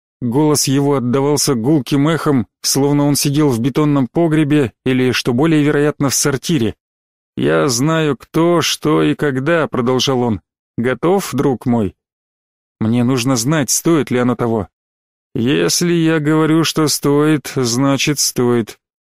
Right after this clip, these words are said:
Хороший ивент. Первый номер. Десять кило и пять процентов».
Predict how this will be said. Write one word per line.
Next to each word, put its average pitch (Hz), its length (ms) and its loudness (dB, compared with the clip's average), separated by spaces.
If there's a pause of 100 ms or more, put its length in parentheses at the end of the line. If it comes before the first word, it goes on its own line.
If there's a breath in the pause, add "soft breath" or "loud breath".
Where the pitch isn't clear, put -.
(160)
Хороший 165 840 0
ивент. 143 440 -2 (400)
Первый 127 380 0
номер. 139 380 0 (360)
Десять 156 520 0
кило 160 380 2
и 151 180 2
пять 151 300 -2
процентов». 151 680 -2